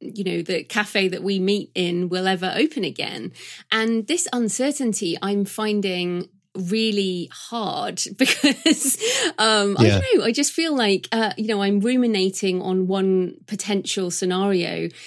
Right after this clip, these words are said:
Speaker 1: when, and then, and then I'm ruminating on a different scenario. And sometimes it's catastrophic and sometimes it's hopelessly positive. <laughs> Um, so what can we do about this uncertainty?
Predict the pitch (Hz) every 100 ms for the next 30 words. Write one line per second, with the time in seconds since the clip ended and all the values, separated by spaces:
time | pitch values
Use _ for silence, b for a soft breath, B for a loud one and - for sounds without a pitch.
0 | B - 190 190 185 180 180 196 196 190
1 | 180 190 196 196 185 185 190 185 175 180
2 | 175 170 170 226 214 196 - 175 165 165
3 | 165 170 175 190 196 185 170 - - 180
4 | - 190 - 196 185 170 - 175 175 175
5 | 180 170 170 - 202 190 - 170 - 170
6 | - 185 190 226 - 277 453 - - 311
7 | - 415 480 508 453 285 269 - - 320
8 | 554 - 440 415 294 269 233 196 - 190
9 | 196 - - - - 202 196 - 202 196
10 | 202 196 - - -